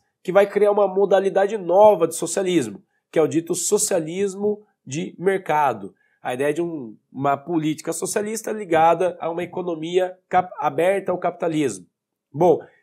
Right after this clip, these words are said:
e o fato é que já nesse período, a China já vai também se transformar naquilo que é a principal característica dos países que compõem os me-, os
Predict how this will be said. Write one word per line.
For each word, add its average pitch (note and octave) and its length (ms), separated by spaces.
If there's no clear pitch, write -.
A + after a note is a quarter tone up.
e G#3 80
o A3+ 40
fato A#3+ 300
é F#3+ 80
que F#3+ 160
já F#3+ 220
nesse G#3 260
período, F#3+ 480
a E3+ 100
China F#3 320
já F3 160
vai E3+ 240
também D#3+ 400
se E3 80
transformar D#3+ 720
naquilo G#3 480
que G#3 140
é - 20
a G3 80
principal G#3 560
característica G3 1000
dos E3+ 180
países E3+ 480
que E3 140
compõem D#3+ 540
os D3 120
me-, D3+ 160
os - 240